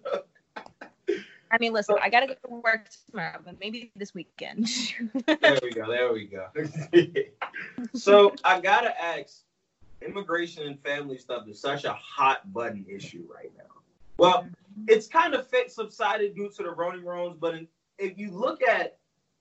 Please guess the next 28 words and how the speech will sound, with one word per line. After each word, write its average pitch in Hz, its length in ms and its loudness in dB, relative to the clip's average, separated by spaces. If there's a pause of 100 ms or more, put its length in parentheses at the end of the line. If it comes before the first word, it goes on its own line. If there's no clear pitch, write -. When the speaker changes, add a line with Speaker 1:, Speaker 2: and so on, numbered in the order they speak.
Speaker 1:
what's 170 200 -4
going 160 300 -2
on 170 160 -2
in - 60 -10
some 151 160 -6
of 143 60 -6
these 135 160 -10
detention 156 440 -6
centers, 110 540 -10
especially 151 640 2
with 170 320 0
the 143 60 2
coronavirus 104 680 -4
going 101 240 -14
on, 98 180 -12
and 101 120 -18
you 110 100 -18 (220)
couple - 280 4
those - 240 -4
two - 120 -14
things 101 240 -18
together, 110 320 -4
it's 107 180 -10
really 123 360 2
a - 40 -16
scary, 110 500 -6
scary - 440 -8
scene. 95 260 -16